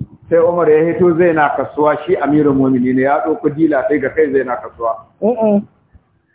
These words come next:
Speaker 1: Sai ya biyo garka, garka su yaron nan sai iska uwa ta zaune bakin garka. Ya yi mata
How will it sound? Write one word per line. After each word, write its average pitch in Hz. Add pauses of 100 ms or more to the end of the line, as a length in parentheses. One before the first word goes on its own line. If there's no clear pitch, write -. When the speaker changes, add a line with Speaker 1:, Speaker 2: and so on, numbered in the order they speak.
(540)
Speaker 1:
Sai 165
ya 165
biyo 170
garka, 160
garka 160
su 170
yaron 156
nan 135
sai 156
iska 156
uwa 139
ta 139
zaune 135
bakin 113
garka. 110 (1000)
Ya 139
yi 151
mata 156